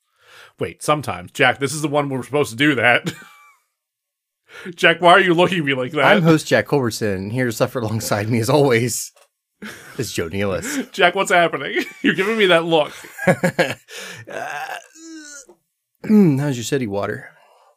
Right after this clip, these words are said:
Speaker 1: Uh, it's, it's fine.
Speaker 2: How's your city air?
Speaker 1: Uh, I mean, I think, I, th-, I think you fra-, you framed it as my throat feels like I've been gargling screws,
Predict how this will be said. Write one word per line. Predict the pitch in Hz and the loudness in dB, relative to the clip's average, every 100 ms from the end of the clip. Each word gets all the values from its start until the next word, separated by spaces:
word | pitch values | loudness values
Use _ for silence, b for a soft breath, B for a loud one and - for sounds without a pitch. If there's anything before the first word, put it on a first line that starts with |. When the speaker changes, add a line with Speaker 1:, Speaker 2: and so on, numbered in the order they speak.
| B _ _ _ _ | B _ _ _ _
Speaker 1:
Uh, | 139 156 _ | -4 -4 _
it's, | _ - - | _ -16 -14
it's | 131 - - | -16 -18 -8
fine. | 127 113 - _ | -4 -4 -6 _
Speaker 2:
How's | - 110 | -10 -8
your | 98 | -6
city | 123 104 104 | -6 -4 -6
air? | 62 117 - _ _ _ _ _ B B B B B _ _ | -6 -10 -14 _ _ _ _ _ B B B B B _ _
Speaker 1:
Uh, | 160 156 | 0 2
I | 156 | 0
mean, | 151 143 135 120 120 _ _ | 0 -2 -2 -6 -12 _ _
I | 139 | 0
think, | 185 202 | 0 2
I, | |
th-, | 175 180 | 2 2
I | |
think | 202 202 | -2 -6
you | 175 | -8
fra-, | 175 190 | -6 -4
you | 180 180 160 | -4 -4 -8
framed | 156 185 165 | -6 -4 -2
it | 160 | 0
as | 147 147 | 0 0
my | 151 135 | 0 -2
throat | 127 139 135 | 0 -2 0
feels | 143 127 | -2 0
like | 135 | -2
I've | 127 | -2
been | 123 | -2
gargling | 120 120 120 120 110 117 | 0 -2 -2 -6 -6 -8
screws, | - 151 196 214 - - | -10 -10 -8 -10 -12 -14